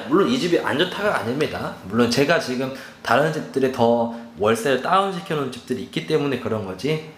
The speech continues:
어, 그거는, 어, 참고하시고. 근데 또 나중에 또 모르죠. 이 집이 가격을 다운해주면 뭐 한 오백에 사십 정도 하면은 좀 얘기는 좀 달라질 것 같아요.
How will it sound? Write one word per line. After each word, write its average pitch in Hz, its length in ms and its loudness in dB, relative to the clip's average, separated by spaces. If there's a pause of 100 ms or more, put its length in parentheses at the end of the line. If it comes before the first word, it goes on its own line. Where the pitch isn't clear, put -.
(500)
어, 87 240 -8
그거는, 113 500 2 (100)
어, 117 200 -10
참고하시고. 160 1000 2
근데 139 180 2
또 143 100 -2
나중에 165 440 2
또 156 80 -2
모르죠. 147 380 2
이 113 120 0
집이 127 400 0
가격을 123 520 0
다운해주면 156 920 0 (920)
뭐 147 140 6
한 180 100 4
오백에 180 400 4
사십 190 300 -4
정도 170 220 4
하면은 165 720 2
좀 147 200 0
얘기는 120 300 2
좀 117 140 -6
달라질 113 420 0
것 98 60 -6
같아요. 92 340 -12